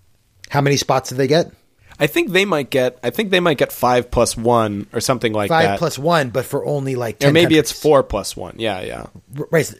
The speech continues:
Speaker 1: but, right, right, but for only ten, that means
Speaker 2: Yeah, yeah.
Speaker 1: half of South America is going.
Speaker 2: Definitely.
Speaker 1: Five out of fifty-two means that only ten percent of Africa is going.
Speaker 2: But
Speaker 1: Right, so
Speaker 2: compared to concacaf, which concacaf is also another massive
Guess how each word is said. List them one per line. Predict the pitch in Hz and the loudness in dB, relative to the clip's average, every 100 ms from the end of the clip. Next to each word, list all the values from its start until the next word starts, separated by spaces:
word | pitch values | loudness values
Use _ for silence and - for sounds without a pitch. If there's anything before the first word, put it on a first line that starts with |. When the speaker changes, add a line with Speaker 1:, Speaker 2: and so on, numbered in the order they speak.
| 139 | -16
Speaker 1:
but, | 131 170 | -8 -8
right, | 117 165 - | -2 -4 0
right, | 143 160 | -2 -2
but | 139 | -4
for | 151 | -4
only | 143 | -4
ten, | - 147 | -4 -8
that | - | 0
means | 165 135 - | 0 0 0
Speaker 2:
Yeah, | 135 | 2
yeah. | 117 107 | 2 0
Speaker 1:
half | 180 | -4
of | 165 | -4
South | 170 147 | -2 -2
America | 147 139 131 | -2 -4 -6
is | 113 | -6
going. | 131 113 104 - | -6 -4 -10 -2
Speaker 2:
Definitely. | 131 - 95 - | -2 0 -10 0
Speaker 1:
Five | 151 180 | 2 4
out | 160 139 | 2 -2
of | |
fifty-two | 139 135 - 175 131 | -4 -4 2 2 4
means | 120 139 | 0 -2
that | 135 | -2
only | - 131 117 | -4 -8 -4
ten | 156 143 | -2 -2
percent | 131 - 123 | -2 -2 -4
of | 113 | -4
Africa | 107 104 117 107 | -6 -4 -6 -6
is | 95 | -8
going. | 95 64 - _ - | -8 -10 -14 _ 0
Speaker 2:
But | 190 143 - | 2 2 -2
Speaker 1:
Right, | 139 139 107 | 0 0 0
so | 170 147 131 | 4 4 4
Speaker 2:
compared | - 160 156 165 | -2 -2 0 -2
to | |
concacaf, | 151 156 240 - - 104 104 - | -2 -4 -4 -6 -4 -4 -4 -2
which | 147 - | -6 -4
concacaf | - 180 160 147 131 | -4 -2 -2 0 0
is | 127 | -2
also | 110 147 170 135 120 | 0 2 2 0 0
another | 120 120 123 120 117 - _ - | 0 -2 2 2 2 -2 _ -12
massive | 113 120 - 160 147 147 | -4 -2 0 2 2 0